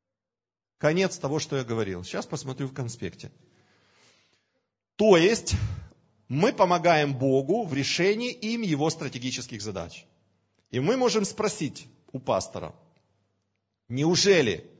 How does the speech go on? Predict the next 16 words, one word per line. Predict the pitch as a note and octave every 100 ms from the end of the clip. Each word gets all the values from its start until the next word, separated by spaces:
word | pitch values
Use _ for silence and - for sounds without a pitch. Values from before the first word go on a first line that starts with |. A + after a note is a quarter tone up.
| -
мы | B2
можем | E3 D#3 C3
своими | A2+ C3+ B2+
молитвами | A2+ A#2 G#3+ E3 A#2+
в | G2+
чем-то | - E3+ F3
помогать | A#2+ A2+ A2 C#3 A#2+
Богу? | A2+ F2 - _ _ _ - - - -
Неужели | C#3 G#3 G3 A#3 F#3
Бог | C#3 C3 A3+ G3
всемогущий | - - B2 A2+ - C#4+ D#4+ - D#3 G2+
нуждается | G#2 D#3 G#2 D3+ A#3 C#3+ -
в | G#2+
каком-то | G#2+ F#3 B3
нашем | A#3+ A#3 B3+
содействии | - F#3 G3 G#3+ - C#3